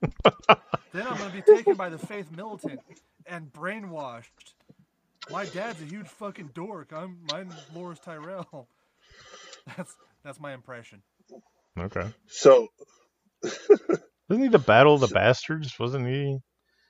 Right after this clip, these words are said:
Speaker 1: No.
Speaker 2: Yeah.
Speaker 1: No.
Speaker 2: It wasn't.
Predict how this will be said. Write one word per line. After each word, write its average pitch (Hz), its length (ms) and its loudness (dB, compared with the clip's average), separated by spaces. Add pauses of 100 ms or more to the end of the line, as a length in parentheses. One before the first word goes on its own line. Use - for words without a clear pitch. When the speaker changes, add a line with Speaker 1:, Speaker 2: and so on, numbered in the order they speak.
(1120)
Speaker 1:
No. 240 340 -10 (840)
Speaker 2:
Yeah. 120 440 4 (1900)
Speaker 1:
No. 247 220 -4
Speaker 2:
It - 20 2
wasn't. 214 320 6